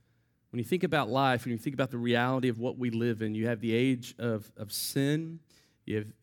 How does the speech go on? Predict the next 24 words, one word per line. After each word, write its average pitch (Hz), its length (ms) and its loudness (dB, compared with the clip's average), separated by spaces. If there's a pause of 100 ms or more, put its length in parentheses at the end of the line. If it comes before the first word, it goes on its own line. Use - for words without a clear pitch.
(180)
this 113 240 -6
age 127 420 2
of, 110 240 0
of 110 280 -6
what 113 280 -4
sin 139 300 0
has 110 180 -2
brought, 117 420 0
which 110 220 -6
is, 98 220 -8
is 104 180 -6
misery 139 1000 2
and, 87 180 -10
and 101 280 -12
death. 127 680 0 (460)
And, 104 300 -2
and 110 160 -2
you 110 100 -2
have 107 320 -2 (280)
what, 113 180 -2 (260)
uh, 107 140 -2
satanic 113 560 -4
power 143 800 2
and, 98 180 -4